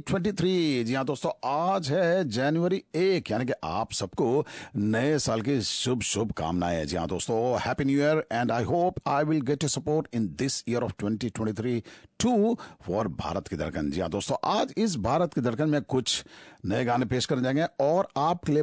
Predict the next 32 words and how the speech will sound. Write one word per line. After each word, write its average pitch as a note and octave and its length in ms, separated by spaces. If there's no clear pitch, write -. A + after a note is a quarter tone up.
बजाए A2 180
जाएंगे A#2 460
कुछ - 360
उसी D3+ 240
फिल्मों G3+ 280
के F3 140
गाने, C3+ 200
गाने B2 420
जिसके B2 320
बारे B2 180
में C3 100
हम A#2 280
बात E2+ 240
करेंगे। D#2 280
तो B2+ 160
दोस्तों, D#3 300
आज G#3 260
हम G3 160
बात C#3+ 200
करेंगे, D#3 280
well, D#3 400
nine E3+ 580
worst G3+ 400
Bollywood D#3 360
movies C#3+ 220
of A#2 60
twenty C#3 280
twenty-two। A#2+ 400
You F2 240
should C3+ 220
skip - 520
watching। G#2+ 440